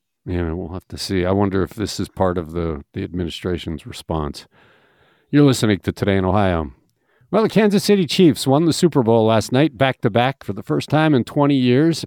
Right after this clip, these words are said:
But is there any bigger winner these days than Tavis? We're talking about Taylor Swift and Travis Kelce, the biggest power couple of the moment in the world.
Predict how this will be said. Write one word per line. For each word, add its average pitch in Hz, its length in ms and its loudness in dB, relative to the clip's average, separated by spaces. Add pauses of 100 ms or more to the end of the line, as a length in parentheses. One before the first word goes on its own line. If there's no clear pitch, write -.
But 160 140 -4
is 190 140 -2
there 247 200 -2
any 208 300 0
bigger 135 420 0
winner 120 440 0
these 110 320 -4
days 113 400 -2
than 113 240 -2
Tavis? 127 680 0
We're 101 120 -10
talking 92 400 -6
about 101 260 -2 (100)
Taylor 104 400 -4
Swift - 460 -6
and 117 180 -6
Travis 104 420 -10
Kelce, 98 580 -2 (380)
the 147 60 0
biggest 190 320 2
power 165 360 2
couple 160 380 0
of 127 120 -4
the 135 80 0
moment 143 460 2
in 127 220 0
the 123 60 -2
world. 135 680 2